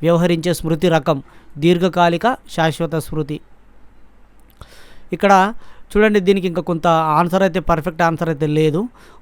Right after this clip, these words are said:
బ్రూనర్ ప్రకారం చిన్నపిల్లలు ప్రధానంగా ఈ విధానంలో నేర్చుకుంటారు. అయితే ఇక్కడ ప్రతిమ లేదా చిత్ర విధానం అనేది కొంత అనిపించింది, కానీ మరి ఏది కరెక్ట్ అనేది స్పష్టంగా తెలియలేదు. So, ఈ ఆన్సర్‌ను నేను డిస్క్రిప్షన్లో నెక్స్ట్ నాకు తెలవగానే,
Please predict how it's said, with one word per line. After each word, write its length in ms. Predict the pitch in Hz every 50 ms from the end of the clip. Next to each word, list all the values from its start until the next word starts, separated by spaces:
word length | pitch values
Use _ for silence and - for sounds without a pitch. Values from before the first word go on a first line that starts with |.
| -
బ్రూనర్ 380 | 156 170 175 196 208 208 214 208 196 190
ప్రకారం 460 | 196 185 - 190 180 180 190 220 220
చిన్నపిల్లలు 680 | - - 190 185 190 202 190 165 185 175 185 185 202
ప్రధానంగా 560 | 185 185 170 156 170 180 185 185 185 190 190
ఈ 220 | 185 170 170 180 185
విధానంలో 540 | 180 170 175 180 175 175 175 170 175 175
నేర్చుకుంటారు. 760 | 170 165 170 165 147 - - - 165 143 151 151 147 143 131 - - - - - - -
అయితే 160 | 165 170 185 190
ఇక్కడ 320 | - 208 202 185 196 190 - - - - - - _ -
ప్రతిమ 460 | 180 175 175 - 208 220 226 240 262 262
లేదా 280 | 214 208 202 202 196
చిత్ర 380 | 185 - - 175 - - 196 202
విధానం 460 | 196 185 180 185 180 185 185 185 185
అనేది 360 | 180 175 180 180 180 175 185
కొంత 280 | 170 - 170 165 151 175
అనిపించింది, 720 | 165 160 156 151 156 156 156 160 180 170 - 190 175 180
కానీ 240 | 170 170 170 196 214
మరి 240 | 196 175 170 165 156
ఏది 280 | 151 156 165 170 170
కరెక్ట్ 340 | 175 - 175 165 156 - 170
అనేది 220 | 165 160 165 180 165
స్పష్టంగా 640 | - - 165 151 - - 170 170 170 170 156 - - - -
తెలియలేదు. 500 | 165 160 170 175 170 160 160 165 220 294 - - - - 202
So, 120 | 220 254 - - - - - -
ఈ 80 | 175 185
ఆన్సర్‌ను 500 | 180 175 185 185 156 196 185 190 196 196
నేను 360 | 185 180 180 175 170 165 156 - - - - - - 151
డిస్క్రిప్షన్లో 600 | 170 175 - - 208 202 - 196 175 160 151 143
నెక్స్ట్ 580 | 147 160 170 165 - - 208 202 196 185 190 - - - - - -
నాకు 180 | 160 156 147 - -
తెలవగానే, 600 | 175 185 196 202 202 196 196 190 208 269 302